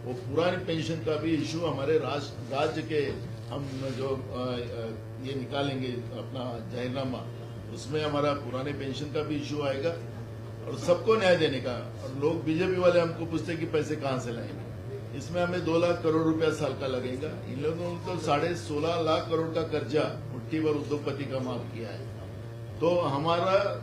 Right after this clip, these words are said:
हमारी सोच जो है इंडिया आघाड़ी की कि देश की जनता का पैसा, आम लोगों का पैसा लोगों तक पहुंचे और वो मुख्य धारा में आए, ये हमारा मैनिफेस्टो है।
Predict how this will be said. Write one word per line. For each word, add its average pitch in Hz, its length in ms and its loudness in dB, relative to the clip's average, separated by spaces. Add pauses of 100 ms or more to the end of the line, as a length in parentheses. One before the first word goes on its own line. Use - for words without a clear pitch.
(160)
हमारी 160 340 2
सोच 165 260 2
जो 139 320 0
है 123 180 0
इंडिया 127 200 0
आघाड़ी 120 360 -2
की 131 320 -4 (560)
कि 131 60 -4
देश 175 440 2
की 160 100 0
जनता 147 360 2
का 143 180 0
पैसा, 131 680 -2 (160)
आम 147 300 -2
लोगों 139 200 0
का 143 180 -4
पैसा 127 460 -2
लोगों 147 360 -2
तक 165 140 4
पहुंचे 143 540 -2 (460)
और 135 120 -2
वो 160 280 2
मुख्य 185 440 -2
धारा 175 320 8
में 147 120 0
आए, 123 300 -2 (580)
ये 170 180 6
हमारा 165 320 6
मैनिफेस्टो 147 600 0
है। 110 200 0